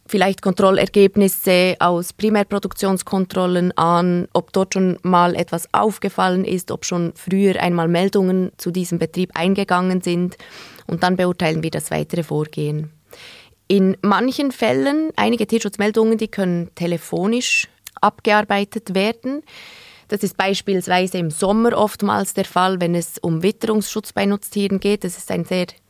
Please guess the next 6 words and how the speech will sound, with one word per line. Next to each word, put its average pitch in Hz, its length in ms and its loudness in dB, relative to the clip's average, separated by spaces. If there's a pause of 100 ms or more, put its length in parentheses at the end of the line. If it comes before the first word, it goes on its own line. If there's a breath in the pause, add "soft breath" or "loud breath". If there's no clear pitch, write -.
(640 soft breath)
brennendes 226 640 4
Thema 233 380 6
im 226 200 4
Sommer. 214 400 4 (160)
Wir 196 260 -2
erhalten 180 540 -4